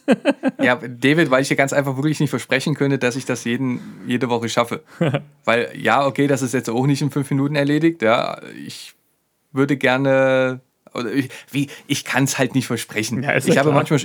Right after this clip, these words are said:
Speaker 2: ich habe ja manche, ich habe manchmal schon einen Struggle gehabt, diese, diese, diese scheiß eine Minuten Videos
Speaker 1: Mhm.
Speaker 2: am Mittwoch zu machen, weißt
Speaker 1: Mhm.
Speaker 2: du? Ähm, nee, aber was ich sagen wollte,
Speaker 1: Aber das ist gut, da
Speaker 2: es macht
Speaker 1: kannst du
Speaker 2: mal
Speaker 1: mir zumindest helfen, das erklären, wie das geht.
Speaker 2: Ja, ja.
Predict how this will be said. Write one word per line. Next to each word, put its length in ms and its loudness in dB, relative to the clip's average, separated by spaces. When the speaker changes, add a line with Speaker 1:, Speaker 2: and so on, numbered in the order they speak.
Speaker 2:
ich 60 4
habe 100 4
ja 80 4
manche, 220 2
ich 80 2
habe 140 4
manchmal 260 2
schon 100 4
einen 80 4
Struggle 340 2
gehabt, 180 2
diese, 240 4
diese, 440 2
diese 340 0
scheiß 380 0
eine 200 2
Minuten 360 4
Videos 380 2
Speaker 1:
Mhm. 60 -2
Speaker 2:
am 100 -2
Mittwoch 280 -2
zu 120 -2
machen, 240 -2
weißt 240 -2
Speaker 1:
Mhm. 40 4
Speaker 2:
du? 100 2
Ähm, 500 2
nee, 160 4
aber 160 2
was 140 2
ich 80 -4
sagen 320 2
wollte, 140 4
Speaker 1:
Aber 80 4
das 100 4
ist 60 -2
gut, 100 2
da 40 6
Speaker 2:
es 20 4
macht 120 0
Speaker 1:
kannst 140 2
du 60 -4
Speaker 2:
mal 60 4
Speaker 1:
mir 60 2
zumindest 320 -6
helfen, 260 0
das 120 -4
erklären, 320 -6
wie 60 -8
das 160 -10
geht. 120 -6
Speaker 2:
Ja, 200 -6
ja. 140 -6